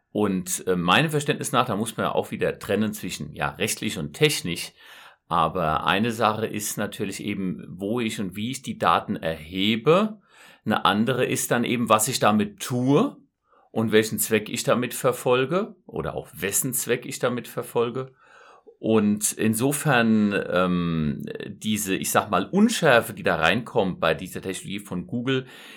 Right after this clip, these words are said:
die sozusagen einen gewissen Grad an, ja, Anonymität ist vielleicht das falsche Wort, aber, äh,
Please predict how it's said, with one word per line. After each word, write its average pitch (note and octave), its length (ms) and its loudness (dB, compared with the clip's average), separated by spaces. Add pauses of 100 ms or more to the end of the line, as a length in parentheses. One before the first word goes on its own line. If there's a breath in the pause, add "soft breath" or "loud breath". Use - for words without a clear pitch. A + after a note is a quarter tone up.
(240 loud breath)
die G#2 220 0
sozusagen G#2 800 4
einen F2+ 260 -4
gewissen A#2+ 500 -2
Grad G2 640 4
an, G2 560 0 (640 soft breath)
ja, F#2 360 2
Anonymität A2+ 600 2
ist B2+ 100 -8
vielleicht A#2 200 4
das F#2+ 140 -2
falsche A#2+ 340 2
Wort, G#2 240 6
aber, F2+ 600 4
äh, D2+ 440 -2